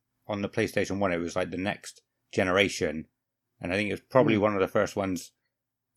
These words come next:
Speaker 1: Um, I think Battle Arena Toshinden was around the same sort of time as well.
Speaker 2: What about Virtual Fighter?
Speaker 1: Uh, that was rubbish. Nobody liked that.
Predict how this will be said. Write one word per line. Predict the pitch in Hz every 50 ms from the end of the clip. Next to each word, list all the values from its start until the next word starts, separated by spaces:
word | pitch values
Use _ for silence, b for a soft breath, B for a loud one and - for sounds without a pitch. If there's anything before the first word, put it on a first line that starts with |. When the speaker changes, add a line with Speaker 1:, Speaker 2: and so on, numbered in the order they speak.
| _ _
Speaker 1:
Um, | 117 113 104 98 98 101 -
I | 107 104 98 95
think | 98 85 -
Battle | - 123 90 82 107
Arena | 98 98 95 92
Toshinden | 92 - 104 101 - - 90 82 90 87 87 85 78 - _ _ _ _ _ _ _ _ _
was | - 95 87 80
around | 95 87 87 85 85 82 80
the | 78 78
same | - 98 90 80
sort | - - 80 80
of | -
time | - 95 85 85 85
as | 82 78 80
well. | 95 90 85 85 80 - _ _ _ _ _
Speaker 2:
What | _ - 165
about | 185 185 165 160 131
Virtual | 131 160 165 156 147 - 151 127
Fighter? | 117 - - 123 120 117 - 107 107 110 - _ _ _ _ _ _ _ _ _ _ _
Speaker 1:
Uh, | 101 95 92 92 92 90 90
that | 90 98 -
was | 98 80
rubbish. | 76 85 82 76 95 98 - - - - _ _ _ _
Nobody | - 107 120 120 104 87
liked | 82 82 85 - _
that. | - 87 98 -